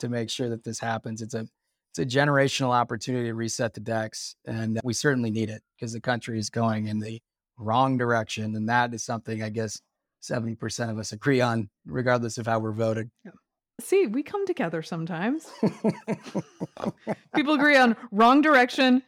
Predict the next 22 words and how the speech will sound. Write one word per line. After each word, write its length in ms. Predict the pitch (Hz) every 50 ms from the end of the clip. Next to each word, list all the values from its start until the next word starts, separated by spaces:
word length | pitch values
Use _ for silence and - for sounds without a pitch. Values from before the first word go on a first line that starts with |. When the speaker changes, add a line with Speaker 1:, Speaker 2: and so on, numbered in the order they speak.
| _ _ _
Speaker 2:
wrong 200 | - 233 269 294
direction, 320 | 320 330 294 302 - 262 247
and 80 | 226
the 60 | 220 214
media's 400 | 202 208 220 220 208 196 185 -
trash. 480 | - - 240 175 160 139 135 - -
Those 180 | - 208 202 202
are, 60 | 220
like, 160 | 214 202 190
the 80 | - 185
two 220 | - - 202 190 190
things. 520 | 202 175 156 147 139 139 147 - - _ _ -
Speaker 1:
That's 320 | 175 165 190 170 - -
it. 220 | 180 151 139 - - - - - - _ _ -
I 100 | 220 214
feel 260 | - - 302 262 220 180
I 100 | 160 156
can 220 | - 175 151 139
get 100 | 131 127
on 160 | 127 120 113
board, 340 | 104 117 117 127 143 175 180
right? 320 | 160 147 156 190 214 202